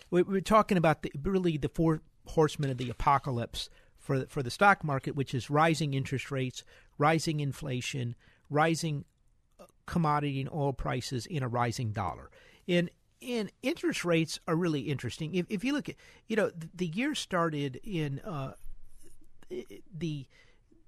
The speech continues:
with, with rates much, really much lower. And, and they really, if, if you look at the rates, some of the rates right now, mortgage rates this week hit four point six two percent.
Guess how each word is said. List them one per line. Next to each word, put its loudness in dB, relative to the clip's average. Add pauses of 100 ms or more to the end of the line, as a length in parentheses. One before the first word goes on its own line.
(2000)
with, 4
with 2
rates 4
much, -2
really 2
much 2
lower. -2
And, 0 (880)
and -4
they 2
really, 0
if, 2
if 0
you 2
look 2
at 0
the 0
rates, 0
some -2
of 2
the 4
rates 2
right 0
now, -2 (640)
mortgage 6
rates 2
this 2
week -4
hit -4
four 0
point -2
six -4
two -2
percent. -4